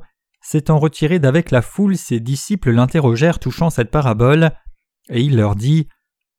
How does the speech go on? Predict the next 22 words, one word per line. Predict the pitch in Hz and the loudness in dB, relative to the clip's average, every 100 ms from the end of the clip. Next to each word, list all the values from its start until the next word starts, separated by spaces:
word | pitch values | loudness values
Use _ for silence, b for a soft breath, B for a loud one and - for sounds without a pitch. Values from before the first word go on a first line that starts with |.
| - | -10
Vous | 107 104 | -6 -2
aussi | 104 110 - 208 | -2 -2 -2 2
êtes-vous | 165 135 165 | 2 2 2
ainsi | 160 - 190 | 2 0 -2
sans | 175 160 | 0 2
intelligence ? | 160 175 170 170 240 160 117 104 _ _ _ _ _ 117 | 2 2 2 4 4 2 -2 -8 _ _ _ _ _ 0
N'entendez-vous | 107 117 107 110 117 | 0 2 0 0 -2
pas | 117 151 | 0 -2
tout | - 135 | -2 -8
ce | - | -4
qui | 147 | -2
est | 143 | 2
de | 139 | 0
dehors | 131 151 170 147 | 2 4 4 2
entrant | 143 - 151 | 0 0 2
dans | 147 147 | 2 2
l'homme | 160 165 | 2 2
ne | 160 | 0
peut | 143 147 | 0 0
pas | 156 | 0
le | 156 147 | 0 -2
souiller, | - 160 202 | -4 0 0